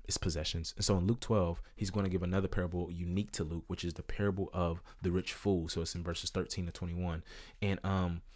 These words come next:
uh, Luke has this major theme of possessions. You see a ton in Luke and in Acts. Um, but he says, basically,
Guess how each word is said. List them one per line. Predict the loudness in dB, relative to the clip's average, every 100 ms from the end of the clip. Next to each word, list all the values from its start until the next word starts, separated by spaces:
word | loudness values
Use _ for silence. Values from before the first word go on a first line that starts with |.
| -10 -10 -8 -10 0
uh, | 2 2 -2 -6 6
Luke | 6 6
has | 4 4
this | 6
major | 6 6 4
theme | 0 0
of | -2
possessions. | 0 4 6 4 0
You |
see | 0 -2
a | -2
ton | -4 0 0 0
in | -2 2
Luke | 4 4 4
and | 2 2
in | 2
Acts. | -2 -2 -8 -10 -20 -4
Um, | 0 0 -2 -6 -8 -6
but | 0 2
he | 2
says, | 4 4 4 2 -4 -10 -18 -18 -18 -20 -20 -20 -16 -4
basically, | 0 2 2 2 0 -2